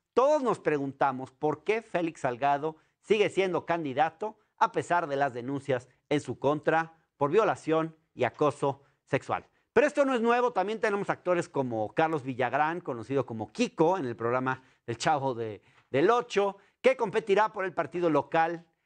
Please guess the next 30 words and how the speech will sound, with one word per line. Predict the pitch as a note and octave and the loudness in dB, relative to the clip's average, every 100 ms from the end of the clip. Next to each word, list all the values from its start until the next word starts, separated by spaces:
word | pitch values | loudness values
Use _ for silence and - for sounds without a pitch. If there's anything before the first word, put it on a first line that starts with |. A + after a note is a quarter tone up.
| _ - | _ -2
eh, | C#3 C#3+ C#3 C3+ C3+ C3 B2+ B2 A#2 - _ - | 2 2 2 2 2 2 0 -6 -8 -10 _ -12
en | A#2+ A#2+ A2+ | -6 -6 0
Querétaro, | C#3 D3+ D#3+ F3 E3 D#3+ | 2 2 0 0 0 -2
Querétaro | D3 D#3 D#3 D#3 | 0 0 0 0
Libre, | D3 A3 F3+ C#3 C#3 - _ _ _ _ | 0 -2 -2 -2 -2 -8 _ _ _ _
por | - D3+ | -2 2
la | F#3+ | 2
gobernatura | F3 E3 D#3 C#3 D#3 D#3 D3+ C3+ | 0 -2 -4 -4 0 2 0 -4
del | C3+ C3+ | -6 -4
estado. | B2 - C3 A2+ - | -4 -2 -2 -2 -10
Están | B2+ - F3+ | -4 -2 0
también | F3 E3 F3+ | 0 2 2
los | E3+ | 2
futbolistas | C3+ B2 C3 C#3+ - D3+ | 0 0 2 2 0 -2
Jorge | C#3+ C#3 - A#2+ | -2 -4 -6 -2
Campos, | E3 F3+ F3 F3 F3+ | 0 0 -2 -6 -2
Francisco | C3+ A#2 C3+ - | -4 -4 -8 -10
Javier | - A2+ B2 A#2 | -4 0 2 2
Cruz | C#3+ D#3+ D#3+ | 2 2 2
y | D3 | 2
Adolfo | A#2 A#2+ B2 | 2 0 0
Bautista, | A#2 G#2 - F3 - C#3+ F3+ - | 0 0 -2 -2 2 0 0 -6
propuestos | A#2 - B2+ C3+ - | -6 0 0 -2 -10
por | G#2+ A2 - _ _ | -4 -4 -6 _ _
Encuentro | - A2+ - C#3+ C3+ A#2+ | -6 0 2 2 0 -4
Social | B2+ - D#3+ D#3 | -4 2 2 2
para | C3+ C3 | 0 0
diputaciones | C#3 B2+ C3 C3+ B2 D3+ C#3+ B2+ | 0 -6 -4 -4 0 0 0 -2
en | B2+ B2 G2+ | -4 -2 -4
Acapulco, | A#2 B2 B2 F3 G3 - E3 D#3 | -2 -4 0 4 4 2 0 0